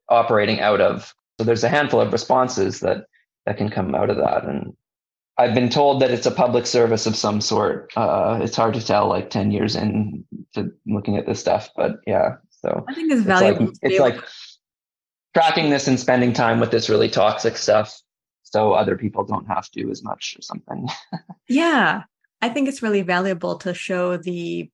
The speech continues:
Speaker 2: context in which this is happening, right? As not like, "Well, no, these aren't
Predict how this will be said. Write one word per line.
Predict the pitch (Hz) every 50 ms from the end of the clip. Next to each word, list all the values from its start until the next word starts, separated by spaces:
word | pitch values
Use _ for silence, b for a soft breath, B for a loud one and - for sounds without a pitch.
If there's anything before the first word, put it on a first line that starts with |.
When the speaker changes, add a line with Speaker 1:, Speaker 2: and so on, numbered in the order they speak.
| _ -
Speaker 2:
context | - - - 202 196 202 196 196 - - - - - - - - -
in | - 180 180 175
which | 180 - - - -
this | - 160 151
is | 165 151 -
happening, | - 165 165 156 - - - - - - -
right? | - - 185 185 180 180
As | - - 180 185 185 180 - - -
not | 190 190 196 185 - 190
like, | 180 180 175 - -
"Well, | 254 262 262
no, | 254 269 262 254
these | 220 233 220 208
aren't | 202 196 190 190